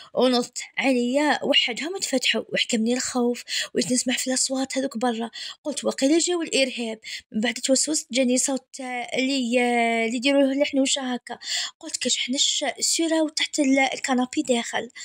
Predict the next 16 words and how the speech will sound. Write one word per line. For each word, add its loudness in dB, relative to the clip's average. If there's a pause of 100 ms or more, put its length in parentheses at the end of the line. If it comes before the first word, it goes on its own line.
(340)
زدت 0
شفت -2
في 2
الباب 2 (320)
لتحت -2
مفتوحة 0
كاع. 0 (420)
يا 2
ربي، -2
بينتها 2
وبين 4
الأرض، 4
بينها 2
وبين 0
الأرض 2
هكذا 2